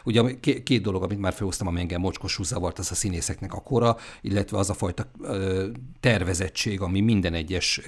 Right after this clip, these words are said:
képkockáról a, a pofámba ugrik. Engem ez a két dolog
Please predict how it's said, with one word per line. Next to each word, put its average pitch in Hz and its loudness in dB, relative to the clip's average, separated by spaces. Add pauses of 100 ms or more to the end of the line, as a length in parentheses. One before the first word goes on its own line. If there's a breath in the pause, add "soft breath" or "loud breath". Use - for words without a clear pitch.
képkockáról 90 -4 (180)
a, - -4
a 87 0
pofámba 90 -4
ugrik. 95 -2 (260 loud breath)
Engem - 2
ez 95 0
a 101 -2
két 92 -6
dolog 90 -2